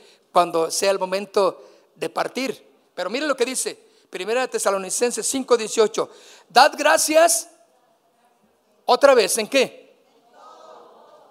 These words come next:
A ver, yo quiero que cierre sus ojos.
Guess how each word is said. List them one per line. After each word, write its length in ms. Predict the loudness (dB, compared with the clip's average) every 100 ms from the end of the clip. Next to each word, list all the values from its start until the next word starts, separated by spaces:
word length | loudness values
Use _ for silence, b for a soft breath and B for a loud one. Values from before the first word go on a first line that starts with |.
| _ _ _ _ _ _ _ _ _ _ _ _ _ _ _ _ _ _ _ _ _ _ _ _
A 80 | -6
ver, 100 | -6
yo 100 | -6
quiero 220 | -6 -4
que 100 | -4
cierre 260 | -4 -6 -6
sus 200 | -10 -8
ojos. 380 | -6 -8 -10